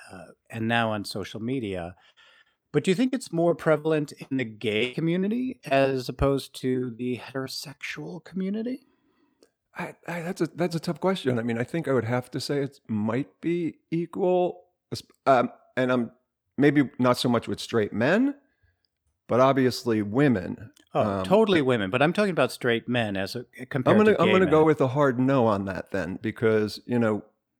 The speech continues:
Speaker 2: y-, you see straight guys who are very comfortable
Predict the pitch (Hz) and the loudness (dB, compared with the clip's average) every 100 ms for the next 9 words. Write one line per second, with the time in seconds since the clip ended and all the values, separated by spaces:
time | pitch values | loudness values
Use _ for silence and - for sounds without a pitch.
0 | _ _ _ _ _ - 92 107 - 113 | _ _ _ _ _ -14 -12 -12 -10 -6
1 | 117 131 110 104 _ _ _ _ - - | -4 -4 -4 -6 _ _ _ _ -8 2
2 | 156 - 117 113 117 110 113 107 - - | 4 4 4 2 0 0 2 0 -6 -4
3 | 131 127 - 123 95 104 95 92 | -2 -2 -4 -4 -2 -2 -4 -6